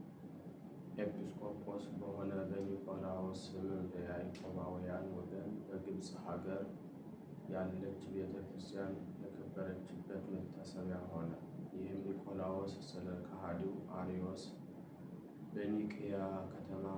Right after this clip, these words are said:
ከተሰበሰቡት ከሦስት መቶ አስራ ስምንት ሃይማኖታቸው ከቀናች ኤጲስቆጶሳት አንዱ ነው። ይህችም፣ እ፣ በእስክንድርያ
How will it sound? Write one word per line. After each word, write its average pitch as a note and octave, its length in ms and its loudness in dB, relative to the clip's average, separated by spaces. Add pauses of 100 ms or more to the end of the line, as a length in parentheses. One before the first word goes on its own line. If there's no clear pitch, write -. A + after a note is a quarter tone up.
(140)
ከተሰበሰቡት F#2 1120 -2
ከሦስት - 520 -2 (140)
መቶ F2+ 280 2 (280)
አስራ - 240 -4 (100)
ስምንት F#2+ 460 -2
ሃይማኖታቸው F2+ 960 0
ከቀናች F#2 680 0 (800)
ኤጲስቆጶሳት - 1080 0 (200)
አንዱ G2 300 4 (120)
ነው። D2+ 180 4 (500)
ይህችም፣ G#2 680 2 (260)
እ፣ F#2 100 2 (840)
በእስክንድርያ G2 760 4